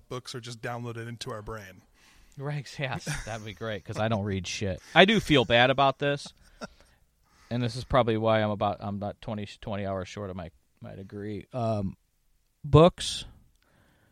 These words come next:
Speaker 2: people give me books. Doing this podcast, I've had books gifted to me, and I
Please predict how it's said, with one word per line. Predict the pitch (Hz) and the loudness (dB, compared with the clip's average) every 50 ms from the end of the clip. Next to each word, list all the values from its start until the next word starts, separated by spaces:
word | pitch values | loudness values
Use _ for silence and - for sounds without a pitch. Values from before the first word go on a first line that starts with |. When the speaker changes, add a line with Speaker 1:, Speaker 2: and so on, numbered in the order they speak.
| _ _ _ _ | _ _ _ _
Speaker 2:
people | - 156 147 151 147 | 6 8 8 8 4
give | 127 139 127 131 | 4 2 2 4
me | 143 131 | 4 4
books. | 123 135 131 117 - - - - - - | 6 6 4 4 4 0 -8 -16 -6 0
Doing | 139 131 131 | 0 2 2
this | 127 120 - | 2 -2 0
podcast, | - 131 123 120 - 131 110 101 - | 2 4 4 4 4 0 -2 0 0
I've | 101 98 113 | -2 0 0
had | 113 104 101 - | 0 0 0 -2
books | 110 104 - - - _ | -6 -8 -8 -10 -14 _
gifted | - 113 - - - 104 - | -6 -6 -6 -6 -8 -10 -8
to | - 107 | -8 -8
me, | 101 92 92 95 - - | -6 -6 -6 -8 -8 -8
and | - 110 90 | -10 -8 -6
I | 92 101 | -8 -8